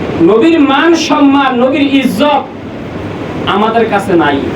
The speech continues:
আমাদের কাছে আলোচনা আছে কি?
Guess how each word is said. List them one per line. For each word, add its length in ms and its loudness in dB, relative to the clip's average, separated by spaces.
আমাদের 320 0
কাছে 240 0
আলোচনা 460 0
আছে 280 0
কি? 260 2